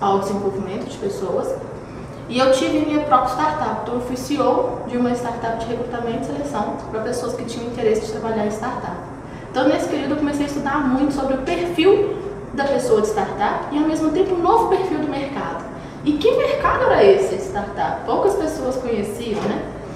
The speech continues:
Na minha época de faculdade, por exemplo, poucas pessoas sabiam o que era startup. E aí eu comecei a pesquisar e comecei a estudar sobre a startup, até criar a minha própria startup para fazer esse vínculo de recrutamento de pessoas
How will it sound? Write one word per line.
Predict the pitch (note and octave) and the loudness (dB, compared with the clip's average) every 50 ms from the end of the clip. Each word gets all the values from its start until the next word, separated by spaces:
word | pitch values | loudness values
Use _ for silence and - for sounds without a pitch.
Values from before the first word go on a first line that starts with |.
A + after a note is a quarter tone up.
| - - - - - | -12 -12 -12 -8 -2
Na | F#3+ G3+ | 0 2
minha | A3 A3 | 2 4
época | G#3+ G#3+ A3 - A#3+ | 4 2 2 0 0
de | - | 0
faculdade, | - A3 G3+ - G3 F#3 F3 - - | 0 0 0 0 0 0 0 0 0
por | - - | -2 0
exemplo, | G3 - A#3 B3+ - | 0 0 0 -2 0
poucas | - B3+ - - - | 0 0 0 0 -2
pessoas | - C4 B3 - A#3 A#3 A#3 | -2 -4 -4 -2 -2 -2 -2
sabiam | B3+ B3 B3 | -2 -4 -4
o | A#3 | -4
que | - - | -4 -2
era | G#3 G3+ F#3+ | -2 -2 -2
startup. | F#3+ - - - - - - - - - - - - - - - - - | -2 -2 -4 -6 -6 -8 -8 -8 -8 -8 -10 -10 -12 -12 -12 -12 -10 -2
E | G3 G#3 | 0 2
aí | G#3+ G#3+ G#3+ G#3+ A3 | 4 4 6 6 4
eu | A3 | 4
comecei | C#4+ C#4+ D4+ C#4+ - - B3+ A#3+ | 4 2 0 0 0 0 0 0
a | A#3+ | 2
pesquisar | A#3 A3+ A3 A3+ A3+ G#3+ A#3 A3+ A#3 | 4 2 2 2 0 0 0 0 0
e | - | 0
comecei | C4+ C4+ C4+ C#4 - C4 B3+ | 0 -2 -2 -2 -2 -2 -4
a | - | -4
estudar | - - - D4 - A#3 A3 - - - - - - - - - | -4 -4 -4 -4 -2 0 0 0 -2 -2 -6 -8 -10 -10 -12 -12
sobre | - - - A3 G#3+ A3 | -8 -4 -2 0 2 2
a | |
startup, | - A3 A3 A3+ - A3+ - A#3+ - - - - - - - - - - - - | 0 0 -2 -4 -4 -2 0 0 2 2 0 -2 -4 -6 -8 -8 -10 -12 -10 -4
até | - G#3 A3 G#3+ B3 B3 | 0 0 0 2 0 0
criar | - B3+ B3 A3+ A3 G#3+ A3 | 0 0 2 2 4 4 4
a | G#3+ | 2
minha | G#3+ G#3+ G#3 | 2 0 0
própria | F#3 G3 G3 G3 G3 | 0 0 -2 -2 -2
startup | - A3 A3 - - G#3 G3 - - - - - | -2 -4 -4 -2 0 2 2 2 2 0 -2 -4
para | B3+ B3 | -4 -4
fazer | B3 B3 B3 B3+ A#3+ B3 | -2 -2 -2 0 0 0
esse | A#3+ B3 C#4+ D4 | 0 0 0 -2
vínculo | B3+ A#3 A#3 A#3 A#3+ - - B3+ | 0 0 0 -2 -2 -2 -4 -4
de | G#3+ - - | -6 -6 -4
recrutamento | A3 B3 - - - F#4 - - D#4+ C4+ C4 B3+ B3+ - - | -2 -2 -2 0 0 0 0 0 0 0 0 0 -2 -2 -4
de | - - | -6 -6
pessoas | - - - - B3+ A3 A3 - C4 B3+ | -6 -6 -6 -4 0 0 0 2 0 0